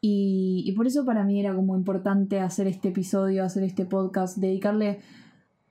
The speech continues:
no sé cuánto va, creo que como más de veinte minutos estoy hablando de Amy March. Porque desde que leí Little Women cuando era chica, eh, algo, em, como que a mí me resonó con Amy y también me resonó en, cuando mis amigas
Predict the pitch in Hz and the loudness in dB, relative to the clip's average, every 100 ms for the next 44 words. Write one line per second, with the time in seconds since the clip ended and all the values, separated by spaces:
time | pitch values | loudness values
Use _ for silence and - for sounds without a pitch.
0 | _ - 208 208 208 214 202 190 185 185 | _ -8 0 0 0 0 0 0 0 0
1 | 180 190 190 185 185 180 180 185 190 190 | 0 0 0 0 0 0 2 2 0 2
2 | 190 185 185 185 180 185 185 - 185 180 | 0 2 0 0 0 -2 -2 -2 0 0
3 | 180 185 185 185 185 185 185 196 - - | 2 2 0 0 0 0 0 -4 -8 -20
4 | _ _ _ _ _ _ _ - 220 208 | _ _ _ _ _ _ _ -6 -4 0
5 | 214 214 220 202 208 208 226 277 277 220 | 0 2 2 2 2 2 2 2 2 2
6 | 196 202 190 180 180 180 180 180 180 185 | 2 2 2 0 0 0 0 0 -2 -2
7 | 196 190 233 - - - _ - 190 190 | 0 0 -2 -10 -20 -20 _ -4 0 2
8 | 185 180 175 196 - _ - - 220 240 | 2 0 -2 -4 -8 _ -14 -4 0 2
9 | 262 240 185 180 - 190 185 180 185 185 | 2 0 0 -2 -2 0 0 0 -2 0
10 | 190 214 233 214 196 196 196 208 202 185 | 2 4 2 0 -2 0 2 2 0 0
11 | 180 180 185 196 - 196 190 190 208 214 | 2 2 2 0 0 -2 0 2 2 2
12 | 202 202 190 196 208 202 196 - - - | 2 0 2 2 2 2 0 -2 -8 -4
13 | 185 185 185 185 185 185 190 202 208 208 | -2 0 0 0 0 0 0 2 2 0